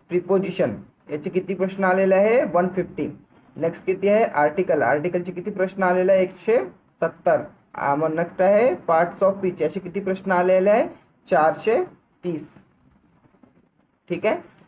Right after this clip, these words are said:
parts of speech चे किती आले? चारशे तीस. नंतर काय आहे? कंजक्शन, कंजक्शनचे किती आलेले आहे? चारशे.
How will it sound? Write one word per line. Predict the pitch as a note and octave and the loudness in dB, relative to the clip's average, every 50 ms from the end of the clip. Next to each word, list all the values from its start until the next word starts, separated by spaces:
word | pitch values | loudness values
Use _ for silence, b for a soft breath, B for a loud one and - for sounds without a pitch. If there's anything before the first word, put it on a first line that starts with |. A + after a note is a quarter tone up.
| _ _ _ _ - | _ _ _ _ 0
parts | E3+ D#3 D3+ - | 0 0 2 0
of | - F#3 | -2 -2
speech | E3+ F#3+ F#3 - | -2 -2 -6 -6
चे | G3+ | -6
किती | F#3 F#3+ - G#3 | -6 -2 0 0
आले? | G3 F#3+ G#3+ A3+ | 2 2 2 0
चारशे | A3 - G3+ D#3 D#3+ D#3+ - - A3+ A#3 F4+ F4+ F4 - - | 0 2 2 2 2 0 0 0 0 0 0 0 -4 -6 -4
तीस. | F#3+ F3 D3 - - - _ - | -4 -4 -4 -6 -12 -16 _ -8
नंतर | D#3 D#3 D3+ D3 D3+ G3 G3+ G3 | -6 -4 -2 0 0 0 2 2
काय | G3+ F#3+ F#3 | 2 2 4
आहे? | G3 G#3 A3+ A#3+ | 4 4 2 2
कंजक्शन, | A#3 - F#3 D#3+ E3 E3 E3 F#3+ F#3+ F#3+ - - F3 D3 D3 | 0 0 -2 -2 -2 -2 -2 -2 -2 -4 -4 -4 -4 -2 -2
कंजक्शनचे | D3 G3 G3 - F3 - F#3+ F3 F3+ F#3 | -2 -2 -2 -2 -4 -4 -4 -4 -4 -4
किती | F3+ F#3+ F#3+ - F#3+ | -6 -8 -4 0 0
आलेले | F3+ F#3+ G3 F#3+ G#3 | 2 2 2 2 2
आहे? | G#3+ G#3 - | 0 2 2
चारशे. | F3 C#3+ D#3 - - - F3 C#3 G#2 - | 2 2 2 0 -2 -4 -6 -6 -6 -10